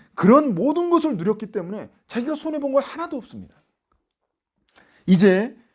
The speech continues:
이 비유를 주신 이유를 제자들과 연결시켜서 한번 생각해 봐야 합니다. 제자들이 기대했던 보상은 첫째 일꾼들이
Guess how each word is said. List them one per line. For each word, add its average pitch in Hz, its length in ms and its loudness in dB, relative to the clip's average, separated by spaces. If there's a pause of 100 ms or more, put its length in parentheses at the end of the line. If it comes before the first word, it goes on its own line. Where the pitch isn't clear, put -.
(200)
이 226 180 2
비유를 208 380 0
주신 165 320 -8
이유를 143 520 -4
제자들과 208 680 -2
연결시켜서 123 600 -8
한번 104 380 -12 (220)
생각해 170 340 -10
봐야 92 200 -12
합니다. 76 340 -18 (760)
제자들이 202 520 2
기대했던 170 580 -6
보상은 120 600 -6 (320)
첫째 277 420 -4
일꾼들이 190 800 -4